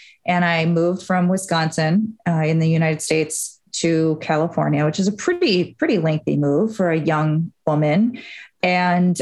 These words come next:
um, just packed up what could fit in my car and went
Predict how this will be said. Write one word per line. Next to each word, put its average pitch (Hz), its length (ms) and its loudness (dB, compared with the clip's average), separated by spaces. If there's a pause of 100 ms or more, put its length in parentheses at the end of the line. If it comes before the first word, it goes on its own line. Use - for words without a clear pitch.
(120)
um, 165 800 0 (500)
just - 280 -6
packed 175 280 -4
up 180 160 -2
what 175 180 -2
could 175 200 -2
fit 175 200 -2
in 170 140 2
my 160 180 0
car 220 440 0
and 160 180 0
went 208 440 2